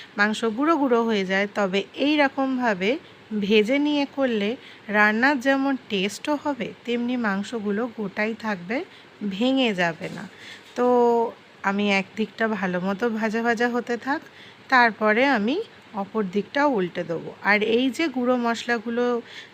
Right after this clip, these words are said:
গামলাটায় লেগেছিল, সেই মশলাগুলোও দিয়ে দিলাম। এতে মশলা পুড়ে যাওয়ার কোনো সম্ভাবনা নেই, তবে গ্যাসটা একটু কমিয়ে বাড়িয়ে নিজেদের মতো করে নিতে হবে, যাতে মশলাটা পুড়ে না যায়,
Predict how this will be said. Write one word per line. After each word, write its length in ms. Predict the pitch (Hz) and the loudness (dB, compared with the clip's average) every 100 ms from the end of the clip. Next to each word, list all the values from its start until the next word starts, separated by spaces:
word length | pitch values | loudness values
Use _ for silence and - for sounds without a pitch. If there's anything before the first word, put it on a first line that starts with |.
| 214 | 0
গামলাটায় 580 | 214 208 202 202 226 226 220 - - 196 | 4 4 4 2 4 4 2 -4 -6 -2
লেগেছিল, 460 | 190 196 208 247 294 | 0 0 -2 -4 -2
সেই 240 | 339 269 254 | -2 -2 -2
মশলাগুলোও 600 | 202 196 190 180 185 226 302 | -2 -2 -2 -2 0 0 0
দিয়ে 240 | 208 175 | -2 -4
দিলাম। 300 | - 151 214 - - - - 226 | -6 -10 -12 -16 -16 -16 -6 -4
এতে 200 | 220 302 320 277 | -2 -2 0 2
মশলা 360 | 202 - 254 | 0 0 -2
পুড়ে 280 | 277 240 214 | -2 0 0
যাওয়ার 340 | 202 214 220 233 | 2 2 2 0
কোনো 220 | 233 233 254 262 277 - | -2 -2 -2 -2 -4 -6
সম্ভাবনা 600 | 208 196 208 196 220 240 226 | -4 0 0 0 0 0 0
নেই, 140 | 220 339 - - - | -2 -4 -8 -18 -4
তবে 280 | 233 226 254 302 208 | 0 2 2 0 2
গ্যাসটা 500 | 190 190 - - 262 - | 2 0 -4 2 2 2
একটু 220 | 214 - 285 - | -2 -4 -8 -4
কমিয়ে 360 | 240 220 226 247 | -4 -2 -2 0
বাড়িয়ে 300 | 214 180 202 277 294 | 0 0 0 0 0
নিজেদের 380 | 202 190 180 196 | 0 -2 -2 -4
মতো 240 | 196 185 190 | -4 -6 -6
করে 260 | 208 247 392 - - - - 226 | -2 -2 -2 -6 -20 -20 -12 -4
নিতে 300 | 240 214 233 | -2 0 0
হবে, 240 | 226 214 285 | 2 2 2
যাতে 260 | 247 214 226 208 | 0 -2 -2 0
মশলাটা 540 | 196 - 202 185 240 339 427 - | -2 -2 -2 0 2 2 -2 -12
পুড়ে 300 | - 302 294 233 | -2 2 4 4
না 80 | 180 170 | 2 -4
যায়, 280 | 160 - | -8 -14